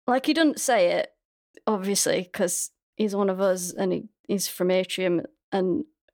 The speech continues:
he'd get grounded for forever, but he does talk about him a lot. He talks about you a lot more than I'd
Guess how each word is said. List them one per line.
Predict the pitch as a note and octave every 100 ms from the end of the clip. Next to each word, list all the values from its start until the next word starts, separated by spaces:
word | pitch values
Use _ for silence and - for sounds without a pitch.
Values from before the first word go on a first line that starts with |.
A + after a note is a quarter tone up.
| _
he'd | - G3 - -
get | G3 - _ _ -
grounded | G3+ G3 F#3+ F#3+ -
for | - F#3+ F3+ - -
forever, | - F3 E3 F3+ F3+ E3+ -
but | F#3+ - - _ _ _ _ _ _ _
he | -
does | C4 C4
talk | - B3 -
about | - F#3+
him | F3
a | F3+
lot. | F3 F#3 - _ _ _ _ _ -
He | G#3+
talks | E4+ D4+ -
about | A3 G3+
you | G#3 G3
a |
lot | F3+ F3+ E3+ _ _ G3
more | G3 F#3
than | F#3 F3+
I'd | F3